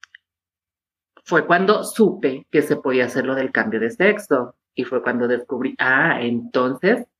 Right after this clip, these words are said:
soy una niña desde toda mi vida, <laughs> nada más que nací en un cuerpo diferente, pero tiene solución. Y obviamente, pues sí hubo much-, mu-,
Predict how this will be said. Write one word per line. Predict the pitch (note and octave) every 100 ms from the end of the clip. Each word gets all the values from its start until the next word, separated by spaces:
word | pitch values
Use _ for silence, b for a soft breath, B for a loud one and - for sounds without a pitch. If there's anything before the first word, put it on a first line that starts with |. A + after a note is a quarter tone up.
| _ _ _ _ _
soy | D3+ F#3 G#3+
una | G#3+ A3+
niña | A3 E3 C#3 C3+ B2 C#3+ - _ _ _ -
desde | C3+ - A3+ -
toda | G#3+ C4+
mi | A#3
vida, | G3 E3 D3+ D3+ -
<laughs> |
nada | D#3+ C3+ C3 A#2+ C3
más | C3 B2+
que | D3+
nací | C#3 A#2
en | B2
un | B2
cuerpo | A#2+ -
diferente, | D#3+ F#3+ D#4+ F4+ F4 D3 _ _ _ _ _ _ _ _ _ _ -
pero | C3+ B2
tiene | B2 G#2+ A2+
solución. | C3+ D#3 F#3+ B3 F4+ G#3+ E3 _ _ _ _ _ _ b -
Y | B3+
obviamente, | A#3 A#3 A#3+ F#3+ F3
pues | F#3+ E3+ D#3+
sí | E3+ E3+ E3+
hubo | D#3+ D3+ D3+ D3+ C#3+ - -
much-, | - D3 E3+ F#3 G3 G3 F#3+ E3+ -
mu-, | E3+ D3+ D3 D3 D3+ D3+